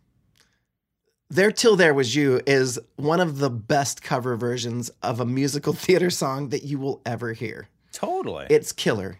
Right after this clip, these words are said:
Speaker 1: It's a great arrangement. And if you don't think so, try to pull it off live. And if you do pull it off, watch the reaction of the crowd. They will go nuts because, first of all, Till There Was You was a song they played on The Ed Sullivan Show. So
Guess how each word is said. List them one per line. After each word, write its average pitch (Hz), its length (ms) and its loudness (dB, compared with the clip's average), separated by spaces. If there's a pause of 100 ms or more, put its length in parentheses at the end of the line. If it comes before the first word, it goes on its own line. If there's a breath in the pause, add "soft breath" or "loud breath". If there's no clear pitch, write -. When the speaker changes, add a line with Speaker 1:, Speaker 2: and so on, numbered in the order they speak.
(100)
Speaker 1:
It's 143 180 -2
a 143 60 0
great 156 360 4
arrangement. 151 680 0 (460 soft breath)
And 180 120 4
if 180 80 -2
you 196 80 -2
don't 208 200 4
think 214 160 4
so, 175 180 2
try 190 220 0
to 196 60 -2
pull 196 220 0
it 190 60 0
off 190 180 -2
live. 180 400 -4 (580)
And 208 320 2 (140)
if 175 180 0
you 185 100 0
do 220 160 2
pull 208 220 2
it 160 60 2
off, 165 200 0
watch 165 320 -2
the 196 80 -2
reaction 170 460 0
of 139 180 -4
the 165 80 -2
crowd. 180 380 0
They 160 100 0
will 170 180 0
go 170 220 0
nuts 175 400 -2
because, 160 440 -4 (380 loud breath)
first 220 260 0
of 156 80 0
all, 156 280 2
Till 185 160 -2
There 180 140 2
Was 170 120 0
You 175 60 2
was 165 120 -2
a 147 40 -6
song 156 240 -4
they 135 100 -4
played 135 200 -6
on 120 120 -6
The 117 100 -6
Ed 110 120 -8
Sullivan 104 360 -6
Show. - 280 -10 (100)
So 127 360 -6